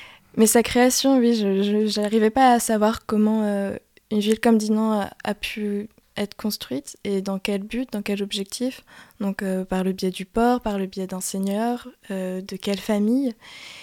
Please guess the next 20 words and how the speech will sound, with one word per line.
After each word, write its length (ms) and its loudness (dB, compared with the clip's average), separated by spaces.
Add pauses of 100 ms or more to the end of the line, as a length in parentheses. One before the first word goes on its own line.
(380)
Après, 540 2
plus, 340 -4
euh, 260 -2
aussi 220 -4
son 220 -2
économie, 500 2
son 220 -4
importance, 640 -8
euh, 280 -8 (1000)
dans, 480 -4
au 100 -2
niveau 240 0
économique, 560 0
est-ce 120 -8
qu'ils 800 -6
exportaient, 600 -2
est-ce 120 -2
qu'ils 160 -10
importaient, 540 -4
c'était, 360 -8